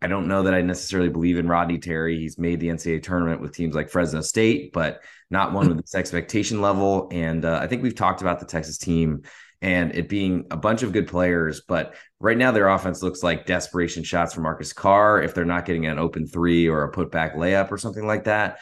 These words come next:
And that doesn't seem very repeatable. Um, I think Iowa State is gonna be, uh, a team that I'm looking for, uh, playing well and ultimately turning up and continuing the success they've had in the Big twelve.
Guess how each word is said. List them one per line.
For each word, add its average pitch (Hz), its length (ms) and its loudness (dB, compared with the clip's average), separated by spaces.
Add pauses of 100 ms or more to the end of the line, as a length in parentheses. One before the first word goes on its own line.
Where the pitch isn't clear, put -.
(280)
And 98 80 -4
that 107 80 0
doesn't 120 200 0
seem 104 240 0
very 87 320 4
repeatable. 82 720 0 (100)
Um, 76 420 -4 (200)
I 85 40 -6
think 101 140 0
Iowa 95 280 2
State 82 420 0
is 78 140 -6
gonna 80 220 -2
be, 76 520 -2
uh, 76 220 -4
a 71 80 -8
team 92 240 -2
that 82 100 4
I'm 87 160 2
looking 82 300 -2
for, 76 540 -2 (200)
uh, 80 200 -2
playing 87 280 0
well 82 320 4
and 69 340 -4
ultimately 92 380 -2
turning 85 300 0
up 80 180 0
and 76 120 -4
continuing 80 440 -2
the 73 60 -6
success - 420 -4
they've 78 160 -4
had 78 240 0
in 71 60 -6
the 71 80 -8
Big 71 120 -8
twelve. - 320 -8